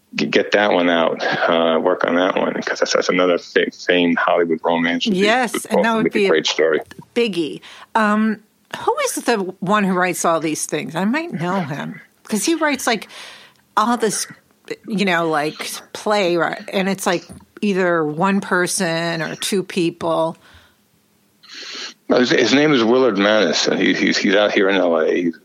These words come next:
Speaker 1: He's, uh, he's from the Actors Studio.
Speaker 2: He's not my
Speaker 1: Yeah, and
Speaker 2: guy.
Speaker 1: yeah,
Speaker 2: Mm-mm.
Speaker 1: yeah, no.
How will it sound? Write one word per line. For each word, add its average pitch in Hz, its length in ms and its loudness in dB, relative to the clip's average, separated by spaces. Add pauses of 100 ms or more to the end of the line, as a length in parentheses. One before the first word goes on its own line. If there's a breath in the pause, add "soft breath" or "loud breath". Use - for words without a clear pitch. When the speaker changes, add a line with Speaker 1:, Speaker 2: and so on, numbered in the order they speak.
(140)
Speaker 1:
He's, - 140 -2
uh, 76 440 2
he's - 100 0
from - 160 -2
the 92 100 2
Actors - 260 0
Studio. - 540 0
Speaker 2:
He's - 300 -2
not 185 200 -2
my 165 100 4
Speaker 1:
Yeah, 143 120 4
and - 140 2
Speaker 2:
guy. 226 80 2 (380)
Speaker 1:
yeah, 196 100 -8
Speaker 2:
Mm-mm. 160 260 -12 (240)
Speaker 1:
yeah, - 220 -6 (220)
no. - 200 -2